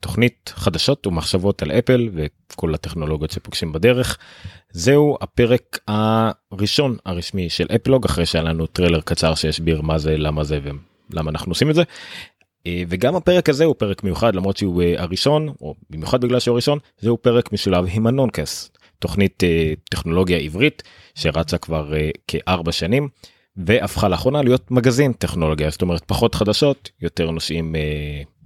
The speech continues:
על זמניים מעניינים שכאלה, ולכן אנחנו עושים את המעבר הזה בין הנונקאסט לאפלוג, ואת הפרק הראשון של אפלוג והפרק האחרון של הנונקאסט בפורמט, אה, חדשותי,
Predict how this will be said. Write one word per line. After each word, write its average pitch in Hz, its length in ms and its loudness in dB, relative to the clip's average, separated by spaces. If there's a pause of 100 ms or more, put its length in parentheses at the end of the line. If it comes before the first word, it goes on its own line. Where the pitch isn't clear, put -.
(220)
על 85 180 0
זמניים 82 480 -2
מעניינים 80 360 -2
שכאלה, 143 380 4 (420)
ולכן 90 480 2
אנחנו 87 400 -2
עושים 82 440 -2
את 80 120 -4
המעבר 123 380 2
הזה 127 280 4
בין 95 160 -4
הנונקאסט 104 600 0
לאפלוג, 87 440 0 (140)
ואת 76 300 -6
הפרק - 960 -4
הראשון 87 260 0
של 82 160 -2
אפלוג 95 400 0
והפרק 80 680 -2
האחרון 87 300 2
של 85 160 0
הנונקאסט 90 480 0
בפורמט, 85 580 0
אה, 95 100 4
חדשותי, 131 480 0